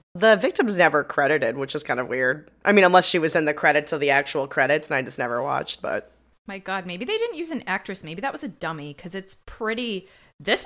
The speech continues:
Speaker 2: was graphic. This is probably the most graphic death of a victim we've seen thus far, next to the, um, gunshot victim from Stalked.
Speaker 1: Yeah,
Speaker 2: The
Speaker 1: that was pretty
Speaker 2: Girlfriend.
Speaker 1: bad.
Speaker 2: So we open on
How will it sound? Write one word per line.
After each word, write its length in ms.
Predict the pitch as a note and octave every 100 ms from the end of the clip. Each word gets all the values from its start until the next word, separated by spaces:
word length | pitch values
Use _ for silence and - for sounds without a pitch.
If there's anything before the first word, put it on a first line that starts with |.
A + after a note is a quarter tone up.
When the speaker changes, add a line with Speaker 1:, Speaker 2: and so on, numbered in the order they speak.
| D#5+
Speaker 2:
was 80 | -
graphic. 640 | F#3 E3+ F#3 - D#3 -
This 140 | G3+
is 100 | D#4
probably 240 | - G4 F#4+
the 60 |
most 240 | E4+ B3+ -
graphic 680 | F3 F3 F3 F#3+ E3+ - _ _ _ _ _ _ _ D#3+
death 240 | G3+ F#3
of 80 | F3+
a 60 |
victim 340 | E3 F3 - E3+
we've 160 | E3+
seen 220 | D#3+ F#3+ F3+
thus 200 | E3 -
far, 440 | E3 D#3+ E3 E3 _ - _ _ _
next 480 | G3 G#3 G#3 - -
to 200 | B3 G#3+
the, 220 | F#3+ F#3+
um, 400 | F3+ E3+ D#3+ D#3+ -
gunshot 420 | - F3 - F#3+
victim 500 | - G3+ - G3+ G3+
from 640 | G3+ - F#3 E3+ D#3+ D#3 D#3 _ _ -
Stalked. 720 | - - C3+ F3 - - - _ _ _ -
Speaker 1:
Yeah, 260 | G3 F3+
Speaker 2:
The 40 | E3+
Speaker 1:
that 140 | E3+
was 120 | A#2+ G#3
pretty 200 | D#3 C3
Speaker 2:
Girlfriend. 400 | A#2+ B2 B2+ C3+
Speaker 1:
bad. 60 | - _ _ _ _
Speaker 2:
So 640 | - - - A#3+ A#3 A3+ A3
we 320 | F#3+ B3 D4 -
open 580 | B3+ B3+ D4 C#4+ D4 D4 -
on 640 | A3 G#3 G3+ F#3+ G3 G3